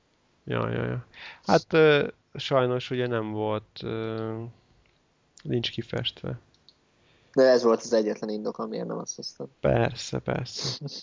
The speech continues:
Speaker 1: Nem, hát amúgy tényleg nincs kifestve. Hogyha ki lettek volna festve, akkor valószínűleg többet játszottam volna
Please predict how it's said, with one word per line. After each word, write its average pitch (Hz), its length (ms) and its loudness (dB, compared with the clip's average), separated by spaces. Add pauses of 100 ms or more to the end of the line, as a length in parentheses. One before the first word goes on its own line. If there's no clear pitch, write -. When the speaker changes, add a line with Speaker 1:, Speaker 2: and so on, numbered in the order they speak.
(1120)
Speaker 1:
Nem, 165 240 10
hát 147 200 4
amúgy 156 220 4
tényleg 120 260 4
nincs 110 200 -4
kifestve. 113 520 -4
Hogyha 117 280 -2
ki - 160 -4
lettek 139 400 2
volna 123 200 0
festve, - 420 0
akkor 117 240 0
valószínűleg 113 640 -4
többet 123 360 0 (220)
játszottam 117 920 -2
volna 110 440 -4